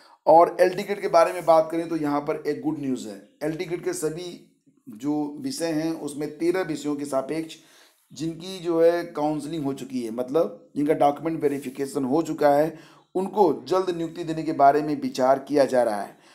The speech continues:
तो तेरह में से नौ विषयों के चयनितों की फाइल नियुक्ति पत्र निर्गत करने की संस्तुति के साथ शिक्षा निदेशालय को भेज दी गई है। नियुक्ति पत्र शिक्षा निदेशालय के स्तर से जारी किए जाएंगे। हालांकि लॉकडाउन की वजह से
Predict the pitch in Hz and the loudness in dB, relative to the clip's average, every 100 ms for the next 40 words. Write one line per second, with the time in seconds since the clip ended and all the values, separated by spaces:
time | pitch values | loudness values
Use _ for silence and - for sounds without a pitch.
0 | _ - 160 190 196 208 190 180 180 185 | _ -4 -2 2 4 4 0 -4 2 4
1 | 175 165 170 165 156 151 151 160 156 151 | 2 -2 -4 -4 0 0 0 -4 -6 -2
2 | 135 143 147 117 - 139 151 151 165 165 | 4 6 4 0 -4 0 0 -2 0 0
3 | 170 156 147 147 165 143 143 143 143 143 | 0 -2 -2 0 -2 -4 -2 -2 -4 -6
4 | 135 127 156 151 143 147 156 165 - - | -8 -8 -8 -6 0 6 6 4 -6 -20
5 | _ _ - 160 160 175 175 160 156 147 | _ _ -8 -6 0 0 2 -2 0 2
6 | 160 160 151 127 151 151 160 156 151 156 | 2 0 -2 0 -2 -2 2 4 4 2
7 | 202 - - 143 170 196 185 175 - 185 | -2 -12 -2 0 0 -4 4 4 4 0
8 | 214 - - _ - 156 185 170 160 151 | 0 -6 -20 _ -8 0 0 0 0 2
9 | 160 165 165 - 151 147 - 160 147 139 | 2 0 -2 -2 -2 -2 0 0 0 0
10 | 139 147 156 151 143 147 151 165 135 139 | 2 2 2 -2 0 0 2 0 0 0
11 | 147 143 139 127 139 156 147 139 131 127 | 0 2 2 2 0 -2 -2 -4 -4 -4
12 | 143 | -8